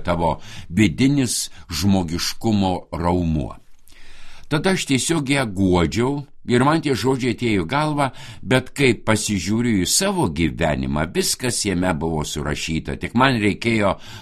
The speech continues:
labai, labai stengtis, kaip tai varliai, įkritusiai į pieno puodynę, mataruoti kojytėmis, rankytėm, kad susidarytų grietinė, sviestas ir kad nepaskęsčiau.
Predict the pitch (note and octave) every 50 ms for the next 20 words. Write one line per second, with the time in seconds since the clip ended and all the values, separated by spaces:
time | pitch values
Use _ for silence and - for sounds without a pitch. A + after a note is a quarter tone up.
0 | - - E2+ F#2 F2+ E2 C#2 C#2 - - C#3+ C3 B2+ A#2 G#2 G2 E2 D#2+ F#2 F#2+
1 | F#2 - - - - F#2 F2 F2+ E2 D#2+ D2+ - - - D#2 C#2+ - - - -
2 | D3+ - - - - C3 B2 G#2+ F2 F#2 G2+ G2 F2 D#2 D2 D2+ D#2 D#2 C#2 -
3 | - - - - G#2 G#2 - - A#2 C3 C#3 - G2+ F#2+ - - G2+ F#2 F2 D2+
4 | D2 G2 G2 F#2 D#2+ D#2 D2 - - D#2+ E2 D2+ - B2+ D3+ E3 D#3 C#3+ B2 A2
5 | G2 G2+ A2+ G#3+ G3+ - - G2 F#2+ F#2 G2 A2+ G#2+ F2+ - F#2+ E2+ - - G2
6 | F#2+ F#2+ G#2 G2+ F2 - F2+ F2+ D#2+ D2+ D2 - F#2 D#2 D2+ C#2+ C#2 - - -
7 | - - - D3+ C#3 C3 A#2 - - - - - - - - A2+ A2 - - G#2
8 | F#2+ - - F2+ D#2 F2+ F2 F2 G2 G2+ F2+ - - E2 D2+ C2 B1 - - -
9 | - - - - - D2 C#2+ F2 F#2 F#2 F2 E2 - - - D3+ D#3 D#3 D3 C3
10 | - - - G#2 A#2+ C#3 C#3 C3+ - - - A2 G#2 F#2 - G2 F#2+ F2 E2+ -
11 | - G2+ F2+ D#2+ - - - - - - - - G2 B2+ D3 C#3+ - - E2 -
12 | - - - - - - - - - - -